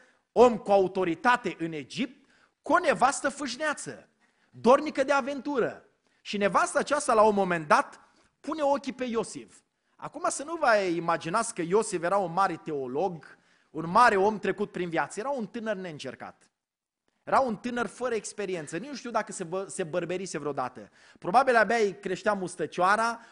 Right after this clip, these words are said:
hormonii în el își făceau de cap și iată ce ofertă senzațională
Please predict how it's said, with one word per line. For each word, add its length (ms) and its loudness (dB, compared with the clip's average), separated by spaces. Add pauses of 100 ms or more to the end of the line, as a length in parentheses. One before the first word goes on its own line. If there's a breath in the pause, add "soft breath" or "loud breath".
(100)
hormonii 540 4
în 60 -2
el 180 4
își 140 -2
făceau 340 2
de 120 -4
cap 420 0 (200 soft breath)
și 120 -6
iată 180 0
ce 180 -4
ofertă 680 2
senzațională 1200 -2